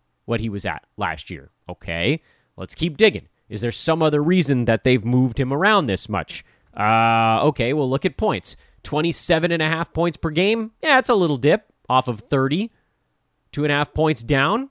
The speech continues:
Okay, slight downward adjustment, but not a backbreaking number. Is it rebounds? Is that where we've got things peeled off here? Seven point seven boards per game?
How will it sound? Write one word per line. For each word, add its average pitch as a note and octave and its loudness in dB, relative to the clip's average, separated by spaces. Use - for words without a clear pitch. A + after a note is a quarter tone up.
Okay, C4 2
slight A#3+ -2
downward D3 2
adjustment, B2+ -2
but F3+ 4
not C4+ 6
a D#3+ 8
backbreaking A#2+ 2
number. G2+ -2
Is B2+ 2
it C3 4
rebounds? G3+ 6
Is C3 -2
that E3 8
where A3+ 4
we've A3+ 0
got A3+ 6
things A3+ 2
peeled A#3 0
off A#3 0
here? C4 -2
Seven E3+ -4
point F#3 -4
seven F#3 -2
boards F#3+ 0
per G#3+ 0
game? A#3 0